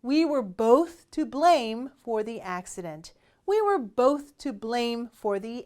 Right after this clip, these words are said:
accident. 이렇게 하시면 됩니다. "We were both to blame for the accident."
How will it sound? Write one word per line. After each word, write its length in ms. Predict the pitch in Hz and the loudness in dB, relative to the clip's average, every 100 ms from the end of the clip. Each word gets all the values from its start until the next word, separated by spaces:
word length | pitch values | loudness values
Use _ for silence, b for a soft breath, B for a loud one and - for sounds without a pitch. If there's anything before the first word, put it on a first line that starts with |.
| - | -8
accident. 640 | 175 180 - 180 170 - _ | -8 -8 -10 -8 -8 -12 _
이렇게 340 | 202 202 208 247 | -2 -2 -2 -6
하시면 320 | 233 220 208 | -6 -8 -12
됩니다. 460 | 208 180 175 320 - _ _ _ _ _ _ | -10 -10 -6 -8 -8 _ _ _ _ _ _
"We 200 | 247 320 | 6 8
were 220 | 381 415 262 | 10 6 4
both 380 | 233 320 339 - | 4 2 0 -2
to 100 | 196 | 0
blame 420 | 190 220 262 277 | 4 4 2 -2
for 260 | 202 202 | -2 -2
the 180 | 185 185 | 0 2
accident." 760 | 190 269 - 226 180 156 165 | 2 2 -2 -6 -4 -6 -10